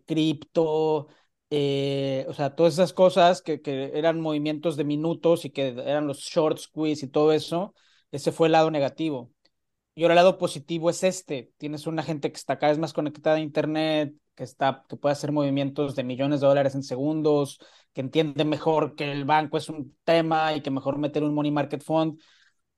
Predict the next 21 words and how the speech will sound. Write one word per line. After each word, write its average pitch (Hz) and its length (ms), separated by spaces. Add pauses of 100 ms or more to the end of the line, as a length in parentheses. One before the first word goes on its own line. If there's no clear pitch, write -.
(120)
Y 170 120
yo 175 100
creo 185 140
que 202 80
va 190 60
a - 20
ser 196 140
estructural 175 760
y, 175 100
pues, 165 200
a 147 80
ver 147 160
cómo 160 300
se 143 480
ajustan 151 400
los 143 160
bancos 147 480
a, 120 600 (640)
a 135 140
eso. 139 360 (840)
Eh, 131 680